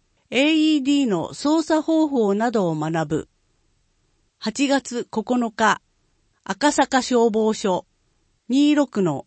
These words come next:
三二一零。上級救命講習。午前九時から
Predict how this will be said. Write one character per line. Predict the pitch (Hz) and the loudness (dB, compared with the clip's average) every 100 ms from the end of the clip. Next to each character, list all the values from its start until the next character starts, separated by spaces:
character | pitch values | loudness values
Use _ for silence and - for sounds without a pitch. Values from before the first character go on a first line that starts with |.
| _ | _
三 | - 247 277 294 | -6 0 4 6
二 | 285 226 160 | 6 2 0
一 | 151 - 208 | -4 -8 -4
零。 | 175 156 123 _ _ _ _ _ _ _ _ _ _ _ _ - | -2 -2 -6 _ _ _ _ _ _ _ _ _ _ _ _ -2
上 | 247 302 330 | 2 2 2
級 | - 311 294 - | 2 2 2 -2
救 | - 311 320 | 2 4 6
命 | 302 302 | 6 4
講 | 294 269 233 | 2 2 2
習。 | - 180 139 - _ _ _ _ _ _ _ _ _ _ - | 0 -4 -4 -6 _ _ _ _ _ _ _ _ _ _ -4
午 | 311 294 | -2 0
前 | 254 202 | 0 -2
九 | 190 277 | -2 -2
時 | 240 | -4
か | 180 147 | -6 -6
ら | 135 | -8